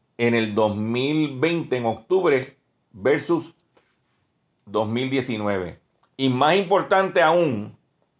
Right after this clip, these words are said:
que la mayor parte de estas ventas, podemos decir casi el noventa por ciento más de las ventas, uno me dicen hasta noventa y cinco por ciento,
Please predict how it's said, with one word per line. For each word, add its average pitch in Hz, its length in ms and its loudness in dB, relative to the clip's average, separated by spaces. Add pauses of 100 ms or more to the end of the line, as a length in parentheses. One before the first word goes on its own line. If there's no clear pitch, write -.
(480)
que 139 180 4
la 131 120 6
mayor 123 440 2
parte 175 360 4
de 156 80 4
estas 156 320 0
ventas, 135 540 -6 (720)
podemos 107 320 -6
decir 139 300 0
casi 139 240 2
el 139 100 -2
noventa 143 520 0
por 151 140 0
ciento 160 360 -2
más 147 180 0
de 156 100 2
las 131 200 2
ventas, 139 440 -4 (960)
uno 117 580 -2
me 139 100 0
dicen 139 180 0
hasta 123 180 2
noventa 117 280 -2
y 110 40 -6
cinco 139 260 -2
por 123 120 -4
ciento, 120 400 -10